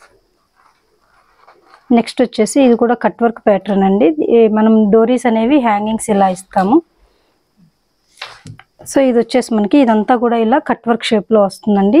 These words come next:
ఇది కూడా బ్లౌజ్ అనేది చాలా బాగుంటుంది ప్యాటర్న్. షార్ట్ హ్యాండ్‌లో ఉంది. సెవెన్ ఇంచెస్ వరకు ఉంటుంది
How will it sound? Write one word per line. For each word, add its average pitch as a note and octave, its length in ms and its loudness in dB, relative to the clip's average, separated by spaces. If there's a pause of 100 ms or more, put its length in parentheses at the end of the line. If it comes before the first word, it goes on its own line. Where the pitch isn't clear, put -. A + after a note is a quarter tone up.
(120)
ఇది A#3+ 100 2
కూడా A3 180 2
బ్లౌజ్ G3+ 320 2
అనేది G#3+ 300 0
చాలా G3 240 -2
బాగుంటుంది F#3+ 560 -4
ప్యాటర్న్. G3+ 440 -4
షార్ట్ G3+ 360 -2
హ్యాండ్‌లో G3 360 0
ఉంది. F#3+ 260 0 (560)
సెవెన్ A3 320 -2
ఇంచెస్ A3 280 -8
వరకు G#3+ 240 -2
ఉంటుంది G3 380 -2